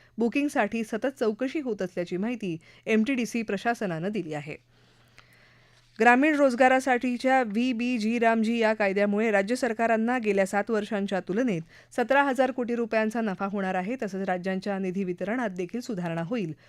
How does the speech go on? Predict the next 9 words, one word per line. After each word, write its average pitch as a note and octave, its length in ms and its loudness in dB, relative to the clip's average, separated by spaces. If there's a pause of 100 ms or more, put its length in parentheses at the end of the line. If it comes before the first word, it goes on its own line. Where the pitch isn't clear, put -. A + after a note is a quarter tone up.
(180)
असं A#3 260 4
स्टेट C4+ 340 0
बँक A3 260 2
ऑफ G#3 220 -2
इंडियाच्या F#3 600 -2 (180)
एका G#3+ 220 0
अहवालात G3 460 -2
म्हटलं F3+ 260 -4
आहे. E3+ 240 -8